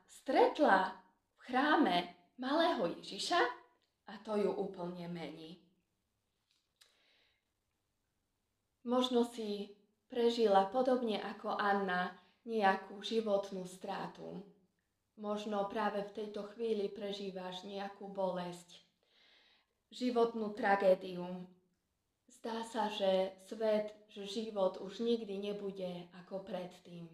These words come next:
Že už len vstať ráno je nesmierne náročné. Robiť také tie bežné úkony je veľmi, veľmi ťažké. A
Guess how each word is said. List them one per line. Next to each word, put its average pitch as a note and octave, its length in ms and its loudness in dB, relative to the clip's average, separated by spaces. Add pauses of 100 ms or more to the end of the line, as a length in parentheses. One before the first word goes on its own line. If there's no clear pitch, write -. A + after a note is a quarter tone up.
(880)
Že G3+ 480 4
už A3+ 220 -6
len G#3 260 2
vstať A3+ 480 -2
ráno G#3 640 2 (160)
je A3+ 160 -4
nesmierne G#3+ 880 0
náročné. F#3 880 -6 (480)
Robiť A#3+ 480 -2
také A3 260 -8
tie G#3+ 220 -4
bežné G3 720 0 (320)
úkony G#3 800 -2
je G3+ 160 -2
veľmi, G#3 480 -2
veľmi F#3+ 400 -4
ťažké. E3+ 540 -10 (1160)
A - 20 -16